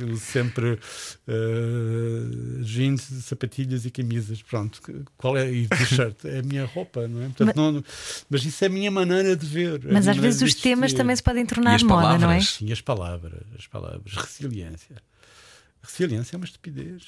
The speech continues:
Speaker 1: Nós falamos de resiliência. Resiliência é um conceito. Quer dizer, resiliência, nós que somos portugueses,
Speaker 3: Uhum.
Speaker 1: mas como não sabemos latim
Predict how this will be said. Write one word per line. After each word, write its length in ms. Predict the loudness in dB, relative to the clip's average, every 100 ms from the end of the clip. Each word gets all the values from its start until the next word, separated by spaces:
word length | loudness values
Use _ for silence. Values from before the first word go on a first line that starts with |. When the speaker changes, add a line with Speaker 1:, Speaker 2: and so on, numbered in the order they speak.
| -16
Speaker 1:
Nós 380 | -12 -8 -8 -10
falamos 360 | -10 -10 -10
de 80 | -14
resiliência. 600 | -14 -10 -8 -8 -10 -14
Resiliência 600 | -14 -10 -8 -8 -10 -8
é 20 | -8
um 60 |
conceito. 480 | -6 -8 -2 -2 -4 -10 -20 -18 -6
Quer 80 | -4
dizer, 160 | -4 -6 -20 -20 -20 -20 _ _ -8
resiliência, 800 | -4 0 0 0 -2 -4 -10 -12 _ _ _ _ _ -6
nós 320 | -2 -2 -6
que 80 | -8
somos 200 | -8 -8
portugueses, 600 | -12 -16 -14 -14 -14 -10
Speaker 3:
Uhum. 280 | 0 4 4
Speaker 1:
mas 120 | 2 0
como 200 | -4 -2
não 80 |
sabemos 340 | -4 -4 -6 -8
latim 460 | -12 -12 -14 -16